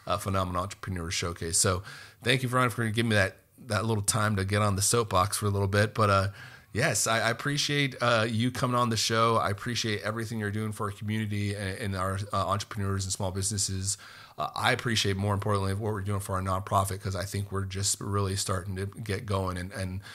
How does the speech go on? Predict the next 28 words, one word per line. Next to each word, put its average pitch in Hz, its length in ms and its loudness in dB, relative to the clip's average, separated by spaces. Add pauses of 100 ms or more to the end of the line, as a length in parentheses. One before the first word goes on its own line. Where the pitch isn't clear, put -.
(280)
I, 98 280 0
I, 95 200 0
I'm 104 180 2
really 113 220 2
excited 95 520 2
at 95 60 -2
what's 95 160 -2
gonna 98 140 -2
be 87 80 -6
happening 92 340 -4
in 90 60 -8
the 90 60 -6
next 92 240 -6
five 92 260 -2
to 101 60 -4
ten 92 280 -4
years. 90 460 -4 (320)
So, 98 340 2 (440)
Veronica, 110 420 0
is 101 80 -2
there 104 100 0
anything, 127 480 -2
any 123 200 -2
last 113 380 0
words, 104 320 -2
any 113 120 -2
departing 104 520 -2
words? 76 460 -8